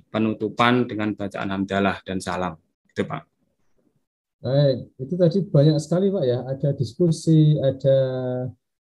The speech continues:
Speaker 2: demonstrasi. Itu waktunya cukup nggak itu, Pak? Demonstrasi itu kan lama.
Speaker 1: Wah, itu kalau semua siswa mungkin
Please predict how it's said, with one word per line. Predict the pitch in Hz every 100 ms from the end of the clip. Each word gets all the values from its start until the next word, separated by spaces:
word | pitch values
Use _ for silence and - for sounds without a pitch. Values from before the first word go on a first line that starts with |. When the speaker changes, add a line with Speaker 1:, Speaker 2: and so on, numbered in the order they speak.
| _ _ _ _
Speaker 2:
demonstrasi. | 135 135 127 - 170 170 - 160 160
Itu | 160
waktunya | 233 233 240 240
cukup | 254 - 269
nggak | 247 202
itu, | 185
Pak? | 139 - _ _ _
Demonstrasi | 139 151 156 165 180
itu | 208
kan | 220 214
lama. | 214 180 98 101 - _ _ _ _
Speaker 1:
Wah, | 98 98 98 - -
itu | 113 151
kalau | 156 147 151 151 151 147 147 143
semua | 139 151 156 170 160
siswa | 156 151 - 151 180 180
mungkin | 156 147 185 185 165